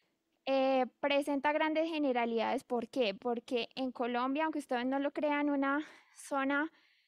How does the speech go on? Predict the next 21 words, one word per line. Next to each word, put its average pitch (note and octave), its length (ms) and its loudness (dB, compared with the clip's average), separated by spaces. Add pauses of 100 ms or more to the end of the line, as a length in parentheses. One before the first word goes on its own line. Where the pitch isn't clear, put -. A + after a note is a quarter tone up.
(260)
tan C4+ 200 0
de A3+ 80 4
escasos D4+ 420 2
recursos, D#4+ 580 0 (140)
tiene D4 400 -2
la C#4+ 280 0
planta D4 600 -2 (120)
extractora C4 720 0
de D4+ 40 6
aceite C4+ 360 0
de C#4 100 2
palma B3 440 0
más B3+ 300 2
grande C4+ 320 2
de C4 80 4
Latinoamérica, G#3+ 880 -4 (380)
¿sí? D4 260 -4
Después C4 580 0
de, C#4 400 4 (380)
eh, B3 460 0 (260)
Brasil, A#3+ 560 -2